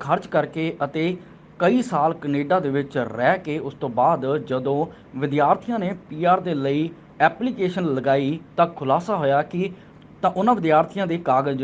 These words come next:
ਜਾਅਲੀ ਲੱਗੇ ਹੋਏ ਸਨ, ਜਿਸ ਤੋਂ ਬਾਅਦ ਇਹਨਾਂ ਵਿਦਿਆਰਥੀਆਂ ਦੇ ਉੱਪਰ ਡਿਪੋਰਟੇਸ਼ਨ ਦੀ ਤਲਵਾਰ ਲਟਕਣੀ ਸ਼ੁਰੂ ਹੋ ਗਈ ਅਤੇ ਭਾਰਤ ਸਰਕਾਰ ਦੁਆਰਾ ਉਹਨਾਂ ਨੇ ਮਾਮਲੇ ਨੂੰ ਗੰਭੀਰਤਾ ਦੇ ਨਾਲ ਲੈਣ ਦੇ ਲਈ ਅਪੀਲ ਕੀਤੀ, ਜਿਸ ਤੋਂ ਬਾਅਦ ਕੈਨੇਡਾ ਸਰਕਾਰ ਨੇ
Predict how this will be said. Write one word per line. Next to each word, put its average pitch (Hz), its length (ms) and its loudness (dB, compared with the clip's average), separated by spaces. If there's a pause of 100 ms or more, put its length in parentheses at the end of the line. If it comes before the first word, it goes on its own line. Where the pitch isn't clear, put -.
(120)
ਜਾਅਲੀ 135 340 -2
ਲੱਗੇ 113 240 -6
ਹੋਏ 110 140 -8
ਸਨ, 135 200 0 (380)
ਜਿਸ 180 160 -2
ਤੋਂ 233 140 4
ਬਾਅਦ 202 280 6 (400)
ਇਹਨਾਂ 233 220 4
ਵਿਦਿਆਰਥੀਆਂ 160 500 2
ਦੇ 160 80 0
ਉੱਪਰ 147 300 0 (140)
ਡਿਪੋਰਟੇਸ਼ਨ 147 560 -6
ਦੀ 147 120 -4
ਤਲਵਾਰ 123 440 0
ਲਟਕਣੀ 123 420 -4
ਸ਼ੁਰੂ 180 240 -4
ਹੋ 110 120 -8
ਗਈ 120 160 -8 (140)
ਅਤੇ 127 200 -10
ਭਾਰਤ 117 280 -2
ਸਰਕਾਰ 127 440 -2
ਦੁਆਰਾ 131 360 0 (280)
ਉਹਨਾਂ 240 220 6
ਨੇ 226 160 2 (280)
ਮਾਮਲੇ 165 380 6
ਨੂੰ 175 120 0
ਗੰਭੀਰਤਾ 143 500 0
ਦੇ 135 80 0
ਨਾਲ 131 240 0
ਲੈਣ 123 220 -2
ਦੇ 123 120 -6
ਲਈ 123 260 -2 (100)
ਅਪੀਲ 160 300 -6
ਕੀਤੀ, 160 380 -6 (200)
ਜਿਸ 175 140 -2
ਤੋਂ 233 120 4
ਬਾਅਦ 190 280 6 (460)
ਕੈਨੇਡਾ 208 360 4
ਸਰਕਾਰ 151 480 2
ਨੇ 139 240 -2